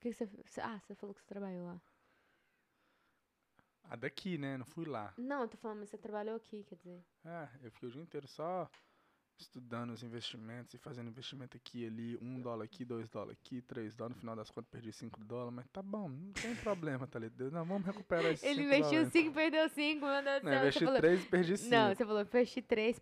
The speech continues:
Speaker 1: investi dois em cada um, um outro
Speaker 2: Não,
Speaker 1: lado,
Speaker 2: investi um
Speaker 1: aí
Speaker 2: dólar aqui, dois
Speaker 1: <laughs>
Speaker 2: dólares aqui, perdi cinco.
Speaker 1: Ah, perdeu, <laughs> perdeu.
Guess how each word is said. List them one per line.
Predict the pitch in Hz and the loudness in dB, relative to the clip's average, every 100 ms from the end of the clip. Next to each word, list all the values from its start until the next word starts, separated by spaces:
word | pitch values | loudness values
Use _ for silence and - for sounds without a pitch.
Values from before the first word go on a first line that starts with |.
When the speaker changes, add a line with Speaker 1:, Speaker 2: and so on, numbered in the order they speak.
| - | -8
Speaker 1:
investi | - 196 208 226 - | -16 0 4 4 0
dois | 185 202 233 | 2 4 4
em | 220 | 2
cada | 220 202 196 - | 0 2 2 0
um, | 208 | -2
um | 208 202 | 0 2
outro | 202 208 | 4 6
Speaker 2:
Não, | |
Speaker 1:
lado, | 202 | 8
Speaker 2:
investi | 190 214 | 8 8
um | |
Speaker 1:
aí | 233 | 8
Speaker 2:
dólar | 262 240 | 8 8
aqui, | 240 254 | 8 6
dois | 269 147 107 | 8 6 6
Speaker 1:
<laughs> | |
Speaker 2:
dólares | 127 127 123 | 4 4 2
aqui, | 170 | -4
perdi | 165 139 127 123 | -2 -2 -2 -4
cinco. | - 139 170 - - _ _ _ - _ _ _ _ - - 240 - | -4 -4 -6 -8 -20 _ _ _ -20 _ _ _ _ -14 -12 -12 -2
Speaker 1:
Ah, | 285 302 269 | 2 2 2
perdeu, | 320 311 320 | 0 6 8
<laughs> | 330 339 339 277 | 8 8 4 2
perdeu. | 294 294 302 | 2 4 6